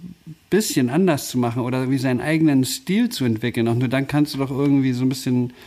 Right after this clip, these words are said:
auch herausstechen aus dieser ganzen anderen Suppe, so, weißt du? Und das ist einfach, das, das finde ich so ein bisschen schwierig auch, äh, dass sich voll viele Leute davon so krass beeindrucken lassen, was man, ähm,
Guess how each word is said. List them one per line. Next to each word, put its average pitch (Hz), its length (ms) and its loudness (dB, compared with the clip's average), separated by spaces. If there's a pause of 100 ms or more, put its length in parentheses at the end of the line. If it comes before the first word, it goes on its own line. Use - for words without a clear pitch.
(260)
auch 127 240 -4
herausstechen 117 1040 -2
aus 113 200 -4
dieser 113 220 -6
ganzen 127 260 -4
anderen 135 420 2
Suppe, 104 360 -4
so, 101 240 -6
weißt 101 260 -6
du? 143 40 -4
Und 113 120 -2
das 123 180 -6
ist 113 260 -10
einfach, 104 340 -2 (880)
das, 120 220 0 (260)
das 113 160 -4
finde 123 240 0
ich 104 80 -6
so 117 100 -4
ein 107 60 -2
bisschen 110 500 0 (800)
schwierig 131 720 0
auch, 123 460 -4
äh, 117 280 -2
dass 113 200 -6
sich - 200 -6
voll 135 180 0
viele 127 160 -2
Leute 120 300 -2
davon 120 360 -4
so 117 140 -6
krass - 460 -6
beeindrucken 127 840 -2
lassen, 113 380 -4
was 117 220 -4
man, 120 500 2
ähm, 113 720 -2